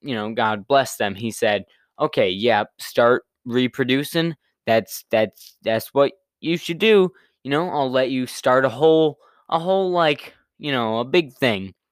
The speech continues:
But this time, God added, you know, earlier in the Bible, God said that, uh, people were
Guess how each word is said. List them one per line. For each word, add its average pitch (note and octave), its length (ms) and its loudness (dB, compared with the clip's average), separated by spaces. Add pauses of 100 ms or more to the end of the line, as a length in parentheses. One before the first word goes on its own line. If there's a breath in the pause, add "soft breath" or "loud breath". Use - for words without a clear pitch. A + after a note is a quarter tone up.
(680)
But A#2 220 -8
this F#3+ 260 0
time, G#2 440 -2 (560)
God A#2+ 260 2
added, A2 520 0 (200)
you B2 120 -6
know, G#2 240 -6
earlier G3+ 380 0
in F3+ 100 -4
the D#3 60 -6
Bible, B2+ 480 0 (340 soft breath)
God B2+ 340 2
said A#2 320 -2
that, G#2+ 320 -4 (520)
uh, G2 320 -6 (120)
people D3 760 -2
were A#2 500 -2